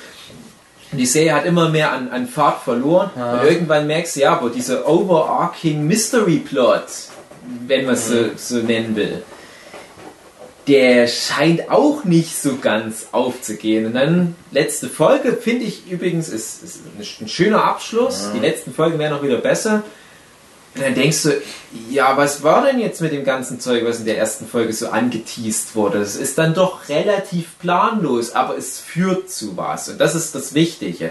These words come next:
Speaker 2: Mhm.
Speaker 1: Also sie, sie hat einen Effekt erzielt. Mittel sind unorthodox, man kann drüber streiten, wir müssen auch drüber streiten, wir dürfen es auch auf keinen Fall einfach so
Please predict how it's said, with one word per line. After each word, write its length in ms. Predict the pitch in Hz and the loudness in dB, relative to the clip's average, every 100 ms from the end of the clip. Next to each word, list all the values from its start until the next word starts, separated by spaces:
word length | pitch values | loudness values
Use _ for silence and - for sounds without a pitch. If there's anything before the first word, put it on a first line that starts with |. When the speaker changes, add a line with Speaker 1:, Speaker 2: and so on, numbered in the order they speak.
| - | -6
Speaker 2:
Mhm. 340 | 101 101 104 - | -8 -6 -8 -4
Speaker 1:
Also 380 | 120 131 127 - | -2 2 0 0
sie, 380 | - 127 123 120 | -2 4 6 6
sie 240 | 120 120 | 4 2
hat 220 | 127 156 - - - | 2 -2 -6 -20 -10
einen 400 | 135 135 135 123 | -4 -4 -4 -10
Effekt 680 | 123 - 131 127 - - - _ - | -12 -4 -4 -4 -10 -18 -18 _ -8
erzielt. 640 | 107 - - 107 95 85 - - - - - | -8 -6 -8 -6 -6 -8 -12 -20 -20 -18 -2
Mittel 340 | 147 170 170 | 0 2 0
sind 400 | 160 131 127 147 | 0 -4 -4 -4
unorthodox, 920 | 196 220 196 196 185 180 180 185 - 135 | -2 0 2 0 -2 2 4 4 0 -4
man 180 | 113 | -4
kann 180 | 131 139 | -2 -4
drüber 280 | - 135 110 | -4 -4 -4
streiten, 480 | - - 156 180 151 | -4 0 0 0 -2
wir 60 | 107 | -2
müssen 320 | 135 180 196 | 0 0 2
auch 240 | 180 170 | 0 0
drüber 240 | - 160 160 | -4 -2 -2
streiten, 440 | - - 160 160 | -4 0 2 2
wir 80 | 127 | -2
dürfen 220 | 127 139 | 2 2
es 100 | 123 | 0
auch 80 | 110 | -4
auf 180 | 107 - | -4 -6
keinen 300 | 131 131 151 | 0 0 2
Fall 160 | 131 | 0
einfach 320 | 120 123 120 110 | 0 -2 -6 -12
so 400 | - 113 107 | -6 -2 -2